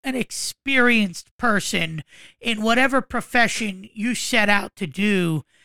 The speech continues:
in your career long term. And I always told you how experience matters and veteran leadership matters. And you would think that when you get the job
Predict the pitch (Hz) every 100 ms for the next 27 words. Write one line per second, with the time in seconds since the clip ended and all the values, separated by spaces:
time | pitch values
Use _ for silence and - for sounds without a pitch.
0 | _ _ _ _ 262 202 202 196 165 -
1 | 208 202 208 185 165 180 175 165 135 214
2 | 185 151 135 143 - 214 247 285 269 269
3 | 247 254 247 220 240 226 220 190 - -
4 | - 262 262 254 233 208 - 226 220 220
5 | 220 220 214 180 156 135 - - - 180
6 | 156 247 262 262 240 220 240 240 226 214
7 | - 233 - 220 220 214 208 208 208 202
8 | 202 180 - 214 202 - - - _ 208
9 | 320 523 381 - - 247 285 277 - 233
10 | 208 208 202 202 320 320 294 285 - 226
11 | 208 427 _ _ _ _ - 226 240 262
12 | 190 160